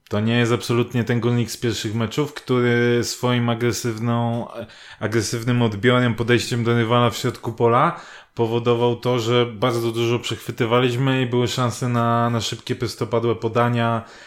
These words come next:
ewentualnie jakieś kontry. Więc to na pewno,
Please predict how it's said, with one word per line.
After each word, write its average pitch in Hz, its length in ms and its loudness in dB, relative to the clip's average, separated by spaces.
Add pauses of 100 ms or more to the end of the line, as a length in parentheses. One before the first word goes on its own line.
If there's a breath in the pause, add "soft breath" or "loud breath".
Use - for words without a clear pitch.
(140 loud breath)
ewentualnie 117 560 2
jakieś 107 260 -4
kontry. 95 440 0 (600)
Więc 107 280 0
to 135 120 2
na 127 120 4
pewno, 117 680 2